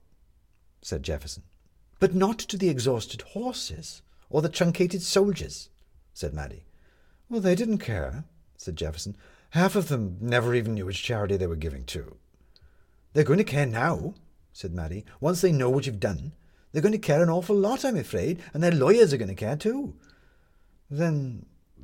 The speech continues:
don't tell them?" said Jefferson. "Don't tell them?"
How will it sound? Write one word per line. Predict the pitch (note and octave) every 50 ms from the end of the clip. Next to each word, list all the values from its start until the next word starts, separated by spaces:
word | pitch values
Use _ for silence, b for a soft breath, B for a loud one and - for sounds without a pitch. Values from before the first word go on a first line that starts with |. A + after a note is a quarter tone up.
| D#2+ F#2+ G2 G2+
don't | G2 B2 B2+ B2 G#2+
tell | - - B2+ B2+ C3 C#3+
them?" | F3+ A#3 D4+ D#4+ D4+ - _ _ - _ _ _ _ _ _ _ _
said | - - E2 D2+ C#2+
Jefferson. | - D#2+ D2+ - D#2+ - - E2 - - - - - _ _ _ _ _ _ _ _ _ _ _ _ _ - - - _ _ -
"Don't | - F#3 A#3 C4 - -
tell | - F#2 C#2 -
them?" | F#2+ E3 A#3 C#4+ -